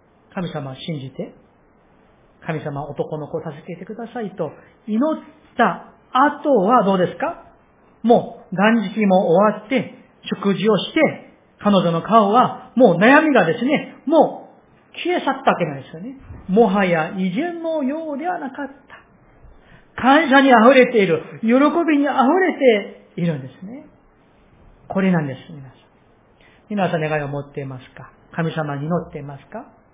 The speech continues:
そしたならば、主が叶えてくださることを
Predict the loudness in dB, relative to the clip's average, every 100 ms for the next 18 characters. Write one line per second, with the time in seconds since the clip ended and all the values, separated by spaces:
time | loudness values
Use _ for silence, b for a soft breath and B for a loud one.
0 | _ _ _ _ -18 -14 -10 -10 -10 -8
1 | -10 -12 _ -20 -14 -8 -6 -6 B B
2 | B _ -8 -2 0 0 -2 -6 -4 -4
3 | -4 -6 -6 -6 -4 -2 -4